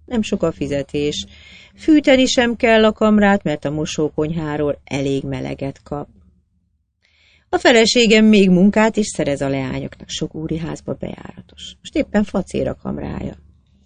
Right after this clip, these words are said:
A múlt héten történt,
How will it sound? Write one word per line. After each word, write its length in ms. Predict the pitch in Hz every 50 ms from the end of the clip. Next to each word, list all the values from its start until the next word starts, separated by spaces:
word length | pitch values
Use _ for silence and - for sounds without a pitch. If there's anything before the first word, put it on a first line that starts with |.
| _ _ _ _ _ _ _ _ _ _ _ _ _ _ _ _ _ _
A 80 | - 285
múlt 240 | 320 339 330 311 -
héten 400 | 226 220 220 - 196 196 202 196
történt, 760 | - 240 240 240 - - - 123 131 147 185 196 - -